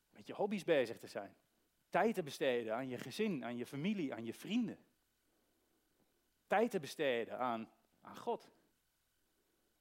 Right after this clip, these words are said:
In elk geval om even los te komen van dat werk.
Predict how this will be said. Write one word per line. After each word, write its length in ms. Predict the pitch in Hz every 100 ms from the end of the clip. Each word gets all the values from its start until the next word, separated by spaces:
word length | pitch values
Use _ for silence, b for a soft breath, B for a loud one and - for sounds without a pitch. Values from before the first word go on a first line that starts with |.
| _ _ _ _ _ _ b b
In 160 | 156
elk 140 | 208 208
geval 420 | 180 202 196 196
om 160 | 156 170
even 400 | 269 294 - 180
los 280 | 277 -
te 100 | -
komen 500 | 202 214 214 196 185 - b b b
van 180 | - 175
dat 140 | 156
werk. 340 | 185 175 -